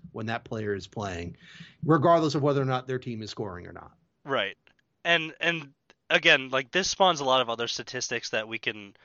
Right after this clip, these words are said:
Speaker 2: uh, consider in coming weeks of the podcast, but we wanted to just introduce this concept of Corsi as a predictor of, uh, you know, possession and goal scoring because it is,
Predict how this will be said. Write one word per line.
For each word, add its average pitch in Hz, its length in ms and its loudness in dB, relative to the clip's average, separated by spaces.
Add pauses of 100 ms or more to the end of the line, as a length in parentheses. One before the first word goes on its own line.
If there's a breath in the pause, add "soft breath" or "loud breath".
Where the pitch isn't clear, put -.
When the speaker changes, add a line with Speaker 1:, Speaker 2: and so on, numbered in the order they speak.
(280 soft breath)
Speaker 2:
uh, 107 240 -2
consider 120 500 -4
in 104 420 -6 (200)
coming 117 320 -8
weeks 107 240 -10
of 113 100 -8
the - 80 -10
podcast, 107 380 -4
but 135 60 -8
we 127 80 -4
wanted 165 220 0
to 208 80 0
just 175 180 -4
introduce 143 500 -8
this 117 240 -6
concept 113 460 -4
of 107 120 -12
Corsi 135 540 -2 (480 loud breath)
as 160 300 6
a 143 60 0
predictor 139 520 -2
of, 117 560 0
uh, 123 280 -8 (100)
you 139 160 -12
know, 104 260 -10 (240)
possession 160 560 2
and 123 320 -6
goal 190 220 2
scoring 127 420 -2
because 143 800 0 (680 loud breath)
it 202 140 8
is, 160 320 2